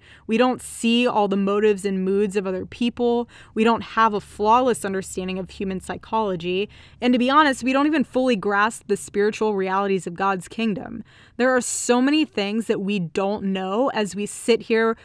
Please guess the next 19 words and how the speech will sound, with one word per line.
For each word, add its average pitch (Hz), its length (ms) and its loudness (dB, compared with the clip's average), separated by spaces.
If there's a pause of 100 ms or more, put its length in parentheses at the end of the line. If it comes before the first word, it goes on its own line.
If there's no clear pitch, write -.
(120)
with 247 220 6
our 254 120 4
planner 214 420 -2
in 196 120 -2
hand, 190 400 -4 (320)
thinking 254 260 4
about, 226 320 4
"Oh, 349 220 6
what's 285 320 2
next 285 280 -2
week? 311 280 2
What's 240 240 -2
tomorrow? 285 500 4
Or 214 180 2
even 240 280 2
later 233 240 4
today?" 233 460 2
as 202 240 -2
if - 260 -2